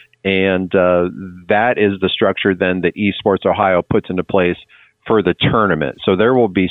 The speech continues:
certain games, you know, whether it's a Fortnite or, uh, any, any number of games where it's Team A versus Team B, School A versus School B. They will compete against each other. Uh, Esports Ohio are the officials.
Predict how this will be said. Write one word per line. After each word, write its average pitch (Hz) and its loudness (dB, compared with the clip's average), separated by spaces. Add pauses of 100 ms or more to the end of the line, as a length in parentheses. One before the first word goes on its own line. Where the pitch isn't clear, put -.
certain 95 -2
games, 92 -2
you 92 -2
know, 82 0
whether 85 2
it's 87 -4
a 110 -8 (120)
Fortnite 80 -2
or, 92 2
uh, 90 -2
any, 107 -2
any 113 0
number 113 0
of 90 -4
games 85 -6 (340)
where 95 2
it's 90 -2 (120)
Team 110 0
A 101 2
versus 98 -2
Team 104 -2
B, 104 0 (140)
School 104 0
A 98 2
versus 95 -4
School 101 0
B. 98 0 (320)
They 104 2
will 113 2
compete 113 0
against 113 0
each 113 0
other. 117 2
Uh, 87 2 (100)
Esports 107 0
Ohio 101 2
are 95 2
the 87 -2
officials. 127 0